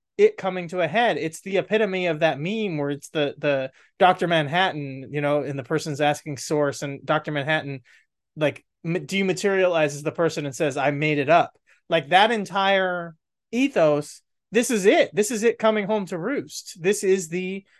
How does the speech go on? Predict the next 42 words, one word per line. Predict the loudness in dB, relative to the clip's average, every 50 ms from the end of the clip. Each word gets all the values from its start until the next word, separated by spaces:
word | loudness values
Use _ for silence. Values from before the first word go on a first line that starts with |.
| _ _ _ _ _
the, | -4 -2 0 0 0 -2 -8 -6
the | 0 0 0
dark | 2 4 4 4 4 4 2
enlightenment, | 0 2 4 2 0 0 -2 -6 -8 -8 -10 -10 -10
as | -10 -10 -4
they | -4 -6
call | -2 0 0 0 0 -2
it. | -4
This | -6 -8 -6 -6
is | -6 -8 -6
the, | -4 -4 -2 0 -2 -2 -4 -12 -20 _ _ _ _
the | -4 -2
new | 0 0 0 -2 2
dark, | 4 6 6 6 4 0 _ -4
dark | 0 2 2 2 2 0
age | 0 0 0 -2
of | -4 -6 -6
people | -6 -8 -6 -6 -4
not | -2 0 2 2 2 0 -2 -6 -6
believing | -4 -2 -2 -2 -2 -4 -4 -8 -8
facts, | -2 0 2 2 2 0 -2 -6 -6
not | -2 0 0 0 -2
believing | -4 -4 -2 -2 -2 -2 -4 -4
reality, | -4 -2 -2 0 0 0 -2 0
not | 0 -2 -2 -2
believing | -2 -4 -4 -4 -6
truth, | -6 -6 -8 -6 -6
but | -8 -4
going | 0 2 2 2 0 -2 -8 _ _ _ _ _ _ _
purely | -6 0 2 4 4 4 4 4
on | 2 2
their | 2 0 -2
gut | 0 2 2 2 2 2 -2 _ _ _ _ _ _ _ _
instinct | -6 -6 -4 -4 -6 -8 -8 -6 -4 -4 -4 -4
and | -4 -4 -2 -2
their | -2 -2
gut | 2 4 4 4 4
level | 4 4 4 4 4 2 2 2 0 0 -4 _ _ _ _ _ -6
and | -4 -4 -2 0
just | 2 2 2 2 -2 -8 -2
buying | 0 2 2 2 2 0 -2
into | -4 -6 -6 -8 -8 -6 -4 -2 -2 -2 -2